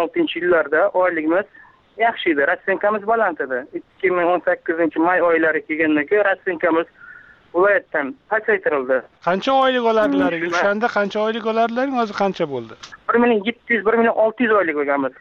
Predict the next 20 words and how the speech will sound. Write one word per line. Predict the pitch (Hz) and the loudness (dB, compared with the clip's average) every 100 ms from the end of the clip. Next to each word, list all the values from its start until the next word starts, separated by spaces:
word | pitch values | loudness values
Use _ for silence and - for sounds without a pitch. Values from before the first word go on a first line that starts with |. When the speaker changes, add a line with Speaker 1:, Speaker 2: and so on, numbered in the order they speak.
| _ | _
Speaker 1:
Ikki | 190 - 226 | -14 -8 0
ming | 226 220 - 190 185 185 175 | 4 4 2 2 4 2 2
o'n | 214 214 | 0 -2
sakkizinchi | 220 - 208 214 214 | -6 -4 2 2 2
yil | 214 202 - - | 0 0 -2 0
iyunlarda | 220 208 185 185 180 170 | 4 4 4 2 0 0
boshlab, | 180 208 240 208 | -2 0 -2 2
may, | 190 196 - | 0 0 0
iyunlarda | 180 180 180 175 175 | 0 2 2 0 0
bosh-, | 170 - _ _ - - | -4 -4 _ _ -20 -8
oyligimiz | - 190 196 202 - | 0 0 0 -4 -4
juda | 220 233 | 0 0
ham | 190 | 0
keskin | 202 190 196 | -2 -2 0
ravishda | 190 185 - | 0 -2 -6
tushib | 185 - - | -8 -10 -8
ketdi. | 190 - 143 131 _ - | -8 -2 -2 -2 _ -4
Bizlar | 175 208 | 0 0
buni, | 190 196 160 - - _ | 2 2 0 -2 -16 _
buni | 196 | 0